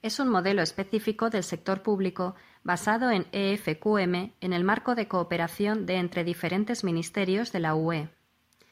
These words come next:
Objetivos. Identificar las fortalezas y las debilidades. Servir como herramienta introductoria de proceso de mejora.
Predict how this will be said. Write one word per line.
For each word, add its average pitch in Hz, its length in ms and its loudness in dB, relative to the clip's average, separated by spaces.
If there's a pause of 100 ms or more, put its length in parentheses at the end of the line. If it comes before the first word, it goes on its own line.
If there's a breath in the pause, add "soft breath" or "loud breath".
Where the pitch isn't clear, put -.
(180 soft breath)
Objetivos. 190 840 0 (640 soft breath)
Identificar 196 640 0
las 254 180 0
fortalezas 190 680 0
y 220 40 2
las 180 200 0
debilidades. 156 760 -2 (420 soft breath)
Servir 202 480 2
como 175 200 0
herramienta 180 460 2
introductoria 190 680 0
de 220 100 0
proceso 170 480 -4
de 156 80 -2
mejora. 156 540 -2